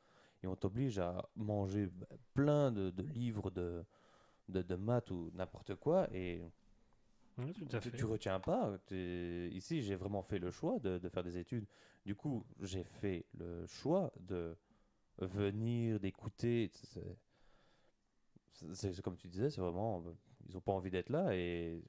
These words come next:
Speaker 1: c'est, c'est très mal fait.
Speaker 2: C'est très mal fait, c'est, c'est plus des choix, c'est des, c'est des, on impose qu'il faut aller quelque part, donc on va quelque part. Alors on a,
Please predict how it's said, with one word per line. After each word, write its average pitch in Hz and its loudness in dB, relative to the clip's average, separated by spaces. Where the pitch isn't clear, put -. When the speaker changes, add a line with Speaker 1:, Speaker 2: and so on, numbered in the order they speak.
Speaker 1:
c'est, - -20
c'est - -16
très - -8
mal 87 -2
fait. 180 -6
Speaker 2:
C'est - -10
très - -4
mal 104 0
fait, 214 0
c'est, 113 -6
c'est 107 -4
plus 160 -2
des 135 2
choix, 196 4
c'est - -8
des, 120 0
c'est 110 -10
des, 107 -6
on 113 0
impose 131 2
qu'il 143 -4
faut 147 2
aller 127 2
quelque 110 -8
part, 156 0
donc 135 0
on 127 2
va 139 2
quelque 131 -4
part. 127 -8
Alors 185 12
on 202 12
a, 202 12